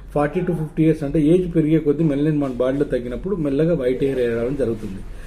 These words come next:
రెండోది న్యూట్రిషన్ డెఫిషియన్సీ, విటమిన్ బి ట్వెల్వ్,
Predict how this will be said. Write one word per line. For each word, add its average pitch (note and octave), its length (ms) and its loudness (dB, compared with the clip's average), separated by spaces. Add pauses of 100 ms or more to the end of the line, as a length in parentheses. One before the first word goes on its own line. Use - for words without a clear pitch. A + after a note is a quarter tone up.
(260)
రెండోది F3+ 640 4 (880)
న్యూట్రిషన్ G#3 640 4
డెఫిషియన్సీ, B2 580 -2
విటమిన్ C#3 500 2
బి A2 300 -2
ట్వెల్వ్, D3 400 2